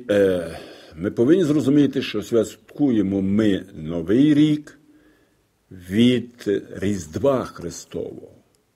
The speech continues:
Тобто дві тисячі тринадцятий рік. І тоді стане зрозумілим, як ми повинні, християни,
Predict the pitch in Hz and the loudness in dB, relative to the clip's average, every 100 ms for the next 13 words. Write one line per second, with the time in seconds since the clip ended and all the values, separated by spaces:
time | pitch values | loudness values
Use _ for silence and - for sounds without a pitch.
0 | _ _ _ _ _ _ _ _ - 127 | _ _ _ _ _ _ _ _ 2 4
1 | 113 - - - - - _ _ _ _ | 4 -2 -16 -14 -14 -16 _ _ _ _
2 | _ _ _ _ _ _ _ - 85 90 | _ _ _ _ _ _ _ -12 -8 -6
3 | - 151 165 151 147 170 - - - - | 2 2 2 -4 -4 -8 -8 -12 -18 -10
4 | 78 78 82 82 - - - - _ - | -8 -6 -8 -12 -16 -20 -20 -20 _ -16
5 | 90 80 71 _ _ _ _ _ _ _ | -14 -14 -16 _ _ _ _ _ _ _
6 | _ _ _ _ _ _ 120 - 131 160 | _ _ _ _ _ _ -8 0 0 0
7 | 214 - 202 202 175 196 151 165 120 107 | -2 0 0 2 0 0 0 2 2 2
8 | 104 110 - _ _ 101 98 127 127 131 | 0 -4 -8 _ _ -10 0 0 0 -2
9 | 104 101 120 120 87 80 101 98 110 120 | -2 -2 -2 -4 -8 -2 -2 0 -2 -6
10 | 120 _ _ - - - 104 92 80 80 | -10 _ _ -12 -12 -8 -6 -6 -6 -10
11 | 87 | -12